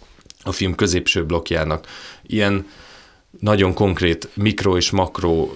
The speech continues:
menedzsment szintjén foglalkozó kérdéskörök voltak azok, amikkel akkor, amiről akkor beszélgettünk, és nem az volt, hogy hogy így nagy globálban mit, m-, mennyit ér ez a film, vagy milyen ez a film.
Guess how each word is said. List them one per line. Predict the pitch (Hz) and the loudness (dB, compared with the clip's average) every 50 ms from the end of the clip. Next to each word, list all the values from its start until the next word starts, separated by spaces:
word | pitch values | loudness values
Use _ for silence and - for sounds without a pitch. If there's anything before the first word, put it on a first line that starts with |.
| - - | -8 -6
menedzsment | 90 87 85 85 80 82 87 87 82 85 85 | -4 -4 -2 -2 -4 -4 -4 -4 -4 -4 -4
szintjén | - - 90 82 82 - - 82 82 78 76 - - | -4 -2 -2 -2 -4 -4 -4 -4 -4 -4 -4 -8 -12
foglalkozó | - - - - - 82 76 76 76 - - 85 - - 73 67 69 - | -14 -12 -10 -6 -4 -4 -4 -4 -6 -6 -6 -6 -4 -4 -4 -4 -4 -6
kérdéskörök | - - 90 73 69 69 78 78 - - - - 69 - - - | -4 -4 -4 -2 -2 -2 -4 -4 -4 -4 -4 -4 -4 -6 -6 -4
voltak | 87 78 73 - - - | -4 -4 -2 -4 -4 -4
azok, | - 80 82 80 - | -4 -4 -4 -2 -2
amikkel | 82 82 80 78 - - 85 80 | -2 -2 -4 -4 -2 -2 -2 -2
akkor, | 80 - - - 85 78 65 - - | -2 -4 -4 -6 -4 -4 -4 -8 -10
amiről | - - 98 95 95 92 90 90 90 | -6 -2 0 0 2 2 2 2 2
akkor | 90 90 - - 98 87 78 | 0 -2 0 -2 -2 0 0
beszélgettünk, | 80 90 87 - - 131 127 120 120 123 - - - - 123 120 113 | 0 0 0 2 2 2 2 2 2 0 0 -2 -2 -2 -2 -2 -2
és | - - - - | -4 -4 -4 -2
nem | 117 117 110 107 | 0 0 2 2
az | 101 95 87 | 2 0 0
volt, | 90 90 92 92 90 87 - | 0 0 0 0 0 -2 -2
hogy | - 92 90 82 76 - _ - - - - - - - - - - _ _ _ _ _ _ _ - | -2 -2 -2 -2 -4 -8 _ -20 -20 -20 -20 -20 -20 -20 -20 -20 -20 _ _ _ _ _ _ _ -8
hogy | - 92 80 80 | -6 -6 -4 -4
így | 82 80 - - - _ | -6 -6 -8 -12 -12 _
nagy | 95 95 90 87 80 - | -6 -4 -4 -4 -4 -4
globálban | - 85 85 85 82 82 82 80 78 78 78 80 85 82 82 82 82 - - | -4 -2 -2 -2 -2 -2 -2 -2 -2 -4 -2 0 0 0 0 0 -2 -6 -6
mit, | 78 80 - - - - _ - - - - _ - | -8 -8 -8 -10 -16 -20 _ -20 -20 -20 -20 _ -14
m-, | - 80 98 90 - - - - | -10 -8 -6 -8 -8 -10 -14 -12
mennyit | - 95 107 101 98 92 90 85 - | -8 -4 -2 -2 -2 -2 -4 -2 -2
ér | 101 95 87 92 | 0 0 0 0
ez | 92 87 | 0 0
a | 90 | -2
film, | 85 - - 101 95 87 87 90 | -4 -4 -4 -2 0 0 0 0
vagy | 85 85 85 82 | -2 -2 -4 -4
milyen | 87 92 90 87 85 85 | -4 -4 -2 -2 -2 -2
ez | 85 80 | -2 -2
a | 82 82 | -4 -6
film. | - - - 104 110 117 127 127 123 | -6 -4 -2 0 0 0 -2 -4 -6